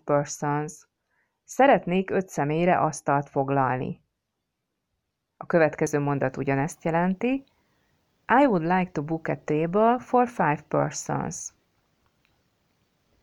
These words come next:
Would you have a table for five?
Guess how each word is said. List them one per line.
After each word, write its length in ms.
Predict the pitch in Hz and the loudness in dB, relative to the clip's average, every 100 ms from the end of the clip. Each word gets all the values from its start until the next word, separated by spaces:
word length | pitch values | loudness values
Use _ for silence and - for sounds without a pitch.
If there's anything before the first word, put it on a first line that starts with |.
| _ _ _ _ _ _ _ _ _ - | _ _ _ _ _ _ _ _ _ -2
Would 220 | 170 240 | 2 4
you 120 | 269 | 4
have 220 | 233 196 | 4 4
a 120 | 196 | 2
table 440 | - 165 160 208 226 | 2 2 4 4 2
for 260 | - 160 | 2 -2
five? 560 | - - 139 135 160 | -2 -2 0 2 2